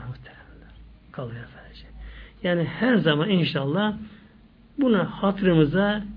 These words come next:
getirmeye çalışalım muhteremler. Yani sonuçta şu çevremiz bir hayal olacak. Hayal muhteremler. Ya onlara gidecek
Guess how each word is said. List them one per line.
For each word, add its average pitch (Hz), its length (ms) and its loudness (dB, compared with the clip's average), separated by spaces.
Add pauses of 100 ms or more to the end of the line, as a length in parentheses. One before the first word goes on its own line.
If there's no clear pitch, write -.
getirmeye 175 540 2
çalışalım 151 920 -4
muhteremler. - 640 -18 (120)
Yani 147 280 -4
sonuçta 165 840 -2 (480)
şu - 220 -4
çevremiz 160 1000 2 (1040)
bir 202 240 4
hayal 175 560 4
olacak. 127 340 2
Hayal 156 460 2
muhteremler. - 520 -10 (680)
Ya 165 160 0
onlara 160 280 2
gidecek 139 540 0